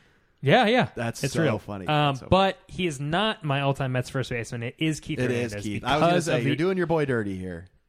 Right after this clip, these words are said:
Speaker 1: be-, he is, he's a, he's a Met. It says, here, here's where it differentiates, 'cause he is a, I know he's a Cardinal, obviously, like,
Speaker 2: Yes.
Speaker 1: Piazza was also a Dodger, but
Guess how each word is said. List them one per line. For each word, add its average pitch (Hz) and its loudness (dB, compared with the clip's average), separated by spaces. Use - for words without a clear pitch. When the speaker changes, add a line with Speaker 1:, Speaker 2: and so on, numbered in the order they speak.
Speaker 1:
be-, 170 0
he 202 2
is, 185 0
he's 180 2
a, 190 0
he's 175 0
a 202 2
Met. 147 0
It 139 -12
says, 160 0
here, 175 -6
here's 165 -2
where 180 0
it 139 -4
differentiates, 123 -6
'cause 117 -8
he 175 -2
is 151 -2
a, 131 0
I 143 -2
know 147 2
he's 156 2
a 147 -2
Cardinal, 131 0
obviously, 117 -4
like, 107 -8
Speaker 2:
Yes. 95 -6
Speaker 1:
Piazza 107 -6
was 107 -10
also 117 -4
a 117 -4
Dodger, 98 -8
but 120 -6